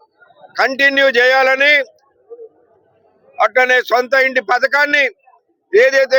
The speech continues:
యాజమాన్యం ఇస్తామని కమిటీ ఏర్పాటు చేశారో దాన్ని తొందరలోనే అమలు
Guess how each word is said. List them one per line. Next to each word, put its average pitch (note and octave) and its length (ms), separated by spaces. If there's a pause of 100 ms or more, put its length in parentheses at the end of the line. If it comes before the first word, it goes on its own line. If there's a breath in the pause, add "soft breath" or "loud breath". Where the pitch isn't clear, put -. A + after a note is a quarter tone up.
(160)
యాజమాన్యం C4 680 (100)
ఇస్తామని B3+ 460 (600)
కమిటీ B3+ 320 (120)
ఏర్పాటు C4 380
చేశారో C4 440 (640)
దాన్ని A#3+ 240 (100)
తొందరలోనే B3 640 (600)
అమలు A#3+ 300